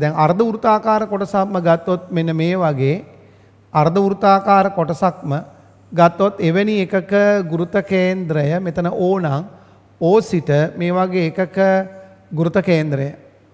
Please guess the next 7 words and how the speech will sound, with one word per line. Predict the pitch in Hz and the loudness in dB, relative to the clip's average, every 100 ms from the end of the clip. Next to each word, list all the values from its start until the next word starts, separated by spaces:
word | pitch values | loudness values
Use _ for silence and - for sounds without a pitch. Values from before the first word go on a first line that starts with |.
| _ _ _ | _ _ _
හරිද? | 170 180 185 | 0 0 0
දෙකයි | 160 196 208 214 | 0 2 2 4
R | 180 180 175 - - - - | 4 4 0 -12 -20 -20 -4
බෙදීම | 170 175 190 208 | 0 2 0 -2
ෆයි | - 190 196 | -2 2 2
දුරින් | 196 151 131 143 - - _ _ | 2 0 -2 -6 -14 -20 _ _
මෙතනදී | 170 165 165 170 180 | -2 0 0 0 -2